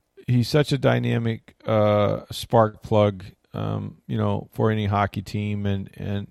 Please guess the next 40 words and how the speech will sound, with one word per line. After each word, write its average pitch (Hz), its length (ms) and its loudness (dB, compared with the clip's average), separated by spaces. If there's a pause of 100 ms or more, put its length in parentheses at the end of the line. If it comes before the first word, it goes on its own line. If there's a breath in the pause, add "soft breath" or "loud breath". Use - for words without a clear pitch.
(140)
I 107 320 -4
just, 107 320 -6 (480)
I 117 140 2
just 117 160 2
think 113 180 0
it's 98 140 -2
a 98 40 0
huge 107 320 2
acquisition 101 760 0
when 104 80 -6
you're 95 100 -4
starting 101 380 0
a 95 60 -4
program 101 500 0
about 95 320 -2
how 98 100 -2
you 107 180 0
wanna 104 220 -2
play, 104 320 -2
the 101 180 0
effort 107 200 -2
you're 104 160 -4
gonna 104 180 0
give, 101 380 -2 (580 soft breath)
um, 101 540 -2
all 117 240 6
those 104 240 4
things 104 460 -4
that, 101 280 0 (560 soft breath)
and 117 140 2
defensemen 135 500 4
might 117 280 0
be 113 180 0
a 107 80 4
higher 110 240 4
premium. 113 420 -2
I 107 100 0
don't 107 200 -2
really 98 200 0
know. 101 440 0